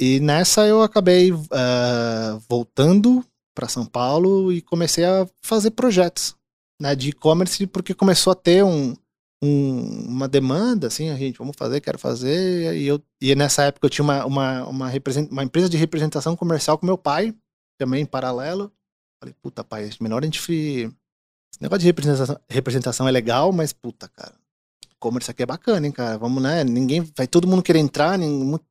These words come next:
pouca gente vai conseguir fazer, não sei o quê, blá, blá, vamos, vamos, vamos, vamos." Foi. E a gente criou uma empresa, né, em dois mil e nove. E aí, em dois mil e doze,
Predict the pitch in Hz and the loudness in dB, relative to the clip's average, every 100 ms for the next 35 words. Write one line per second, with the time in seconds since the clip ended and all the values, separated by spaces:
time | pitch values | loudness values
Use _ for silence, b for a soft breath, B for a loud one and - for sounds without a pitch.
0 | - 165 143 147 - 143 147 - 139 - | -2 -2 0 -2 -2 -6 -6 -8 -10 -8
1 | 117 117 160 202 196 165 - - 165 165 | -10 -8 -10 -8 -10 -10 -12 -6 -4 -2
2 | 151 160 190 170 208 185 208 196 226 196 | -2 -2 -2 0 2 2 0 0 -2 0
3 | 151 117 98 - - - _ _ _ _ | 0 0 0 -8 -12 -12 _ _ _ _
4 | 262 269 - 320 254 190 190 151 135 120 | -2 0 2 6 6 6 4 4 2 2
5 | 120 139 135 127 131 131 135 147 165 180 | 2 2 2 2 6 4 6 4 4 4
6 | 180 185 185 165 123 110 104 110 _ _ | 4 4 2 2 2 0 -6 -16 _ _
7 | _ _ - 151 156 160 156 160 190 160 | _ _ -2 2 4 4 4 4 4 6
8 | 156 196 208 269 254 | 6 6 4 0 0